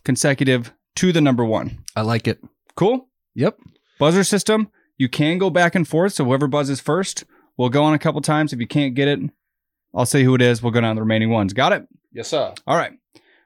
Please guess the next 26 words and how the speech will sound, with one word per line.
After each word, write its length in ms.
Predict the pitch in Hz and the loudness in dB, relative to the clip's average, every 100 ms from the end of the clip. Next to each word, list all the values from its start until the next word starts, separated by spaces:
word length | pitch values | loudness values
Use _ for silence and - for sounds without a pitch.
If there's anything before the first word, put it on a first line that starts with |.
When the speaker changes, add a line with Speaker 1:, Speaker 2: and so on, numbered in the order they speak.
| _ | _
Speaker 1:
Which 300 | 131 180 - | -4 -4 -4
player 440 | - 220 214 151 120 | -6 0 2 2 0
in 160 | 120 | 0
the 60 | 127 | -2
twenty 400 | - - 160 202 | -4 -2 -2 -2
twenty-two 460 | - 202 196 196 180 | -2 -2 -2 -2 -2
season 400 | - 175 135 120 | 0 0 0 0
recorded 560 | 127 - 139 123 110 | -2 -2 0 0 -2
the 120 | 117 110 | -2 -4
fastest 800 | - - 131 160 - 190 180 - | -6 -2 0 -2 -4 -4 -4 -6
speed 480 | - 208 170 120 - _ _ - - | -4 -2 0 -2 -4 _ _ -10 -2
throughout 300 | 123 135 143 | 0 0 -2
the 80 | |
twenty 300 | 139 - 143 | -4 -2 -2
twenty-two 760 | 139 151 139 135 - 131 127 - _ | 0 0 0 0 0 0 0 -4 _
twenty 240 | - 135 127 | -4 -2 0
twenty-three 420 | 131 120 - 117 | -2 -2 -2 -4
season? 540 | - 120 - - - - _ _ _ _ _ - | -2 -4 -6 -10 -14 -20 _ _ _ _ _ -12
Speaker 2:
Oh, 120 | 123 - 120 | -12 -12 -4
time 260 | 127 123 | 0 0
out. 220 | 113 104 - - 123 _ _ _ _ _ _ _ _ - | 0 -2 -10 -20 -20 _ _ _ _ _ _ _ _ -4
Is 120 | 117 | -2
this 180 | 143 - 117 | -2 -2 -2
only 240 | 123 127 | 0 0
playoff 360 | - 123 123 - | 0 0 0 0
teams? 340 | 143 147 - | -2 -2 -4